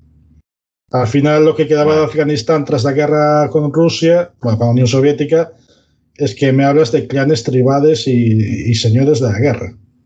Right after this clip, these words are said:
Speaker 2: Sí.
Speaker 1: Entonces, nuestras, nuestros principios occidentales, liberales, democráticos, lo que vosotros queráis, es que no vale cuando allí la gente se ha acostumbrado a solucionar las cosas con Kalashnikov.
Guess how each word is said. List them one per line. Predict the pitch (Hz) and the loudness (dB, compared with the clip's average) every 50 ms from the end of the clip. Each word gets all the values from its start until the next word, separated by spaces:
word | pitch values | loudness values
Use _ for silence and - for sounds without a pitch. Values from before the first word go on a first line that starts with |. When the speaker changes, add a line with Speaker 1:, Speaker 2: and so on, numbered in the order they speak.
| _ _ - | _ _ -14
Speaker 2:
Sí. | - - 101 92 87 - _ _ _ _ _ _ - 165 147 139 131 117 107 - - - | -8 -6 -6 -6 -6 -10 _ _ _ _ _ _ -8 -4 -2 -2 -2 -4 -4 -8 -8 -6
Speaker 1:
Entonces, | - 139 131 135 160 160 147 175 165 - - - | -4 -2 0 0 0 0 2 0 -2 -2 -6 -12
nuestras, | 147 147 139 139 135 120 113 131 165 160 156 - - 151 156 151 160 156 151 151 151 139 - - - - - - - - - - - - - - - - - - | -12 -10 -10 -10 -10 -10 -6 -2 0 0 0 0 0 0 2 2 2 2 2 0 -2 -4 -6 -10 -14 -14 -14 -14 -14 -14 -14 -14 -16 -16 -18 -20 -20 -20 -12 -6
nuestros | 156 160 151 117 160 156 | -4 -4 -2 -2 -2 -4
principios | - 175 170 - 196 196 - 226 226 220 214 - - 185 | -2 -2 -2 0 -2 0 2 2 2 2 0 -2 -6 -10
occidentales, | 156 123 127 147 156 - 175 165 151 143 135 127 - - 175 170 165 170 170 160 - - | -10 -8 -6 -4 -4 -2 -2 0 0 0 0 0 0 0 2 2 2 2 0 -2 -4 -2
liberales, | 135 135 135 143 139 147 160 165 160 160 165 156 127 | -2 0 0 0 0 2 2 2 2 2 2 2 0
democráticos, | 156 143 139 135 123 117 - - 151 151 151 151 - 147 - 160 120 | 0 0 0 -2 -4 -6 -4 -2 0 0 0 -2 -2 -2 -2 -2 -2
lo | 131 127 | -2 -2
que | - 147 | -2 -2
vosotros | 135 120 135 120 185 175 160 - | -2 0 -2 -2 -2 -2 -4 -2
queráis, | - 160 160 165 156 - - | 0 2 2 2 0 -2 -4
es | - 160 - | -6 -6 -4
que | - 160 | -2 -2
no | 151 156 165 170 | -2 0 2 2
vale | 180 180 185 190 190 190 - _ _ _ _ _ | 2 2 0 0 -2 -4 -8 _ _ _ _ _
cuando | - 147 139 143 | -2 0 0 2
allí | 160 180 180 | 2 2 0
la | 180 | 0
gente | 170 - 196 196 185 - - 196 190 196 | 0 0 -2 -4 -2 -2 -2 -2 -2 -2
se | - - | -2 -2
ha | 165 | -2
acostumbrado | 151 - 180 165 - - 180 175 175 185 190 190 196 196 | -2 -2 -4 -6 -4 -2 -2 0 0 2 0 2 0 0
a | |
solucionar | - - 156 143 - 151 151 160 165 | 0 0 0 0 0 0 2 2 4
las | 165 156 | 2 2
cosas | - 160 131 - 170 | -2 -4 -6 -6 -4
con | - 170 156 139 | -2 -2 -2 -2
Kalashnikov. | 120 127 123 117 113 123 117 113 160 131 113 | 0 0 -2 0 -2 -4 -4 -4 -6 -6 -8